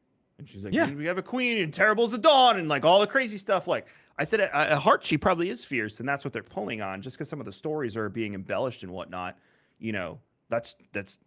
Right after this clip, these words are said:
Speaker 1: how Tolkien wrote the character. So again, it comes down to, like, this is my interpretation of it. People did it with Game of Thrones too.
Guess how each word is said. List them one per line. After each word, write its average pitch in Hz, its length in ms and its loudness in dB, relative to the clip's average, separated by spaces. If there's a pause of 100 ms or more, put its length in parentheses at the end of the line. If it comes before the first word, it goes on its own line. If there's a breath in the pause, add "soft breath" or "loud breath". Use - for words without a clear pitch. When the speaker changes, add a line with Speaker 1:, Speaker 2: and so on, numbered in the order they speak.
Speaker 1:
how 120 220 -2
Tolkien 120 380 -4
wrote 104 240 -6
the 127 60 -16
character. 101 600 -8
So 123 200 -2
again, 147 200 -2
it 131 60 -6
comes 151 180 -8
down 156 140 0
to, 143 80 0
like, 104 220 -2
this 120 180 -8
is 117 100 -10
my 101 220 -6
interpretation 113 840 -10
of 117 160 -4
it. 120 140 -8
People 123 180 -14
did 123 140 -4
it 131 80 -6
with 117 100 -8
Game 107 180 -6
of 110 60 -8
Thrones 113 340 -8
too. 101 320 -10